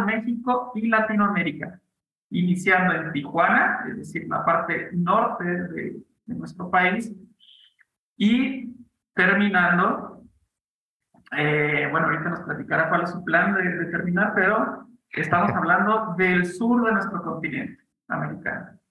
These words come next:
Speaker 1: Ajá. Y, bueno, con la finalidad de conocer lo que hay más allá de su localidad.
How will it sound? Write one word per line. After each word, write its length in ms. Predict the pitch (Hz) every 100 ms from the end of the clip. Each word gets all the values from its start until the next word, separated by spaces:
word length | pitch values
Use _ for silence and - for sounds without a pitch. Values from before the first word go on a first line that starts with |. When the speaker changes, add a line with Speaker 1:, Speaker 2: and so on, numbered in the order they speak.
| _
Speaker 1:
Ajá. 480 | - - - - - - _ _ _ _ _
Y, 500 | 196 208 220 247 262
bueno, 320 | 170 165 - -
con 140 | 160
la 160 | 156 -
finalidad 560 | 170 190 196 185 185
de 60 | 185
conocer 640 | 170 147 - 180 - - -
lo 220 | 165 156
que 120 | 151 160
hay 200 | 185 208 - -
más 460 | 165 180 214 -
allá 500 | 165 156 185 233 - 247
de 240 | 147 151
su 200 | - 190
localidad. 540 | 185 180 165 160 -